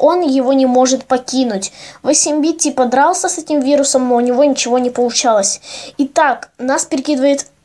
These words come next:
в мини-игру от Supercell. Просто жесть, ребят. Project Laser. Так, э, восемь бит, сразу говорю, это, возможно, вот этот восемь бит,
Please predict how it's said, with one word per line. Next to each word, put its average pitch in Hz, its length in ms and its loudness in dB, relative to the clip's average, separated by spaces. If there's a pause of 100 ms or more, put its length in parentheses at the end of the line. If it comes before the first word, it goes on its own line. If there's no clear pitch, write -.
(140)
в 254 380 0
мини-игру 285 840 4
от 254 240 2
Supercell. 262 1000 0 (380)
Просто 311 640 2
жесть, 254 480 2
ребят. 214 400 -2 (760)
Project 320 720 2
Laser. 240 640 2 (540)
Так, 269 240 0
э, 226 180 4
восемь 262 440 0
бит, 311 160 -2
сразу 277 280 0
говорю, 240 360 2
это, 262 260 2
возможно, 254 600 2
вот 233 140 -2
этот 240 220 -4
восемь 240 340 0
бит, 311 280 -2